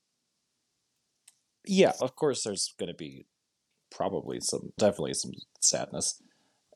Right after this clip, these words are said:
But I don't know. I, I always,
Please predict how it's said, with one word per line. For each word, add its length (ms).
But 720
I 60
don't 100
know. 100
I, 100
I 200
always, 380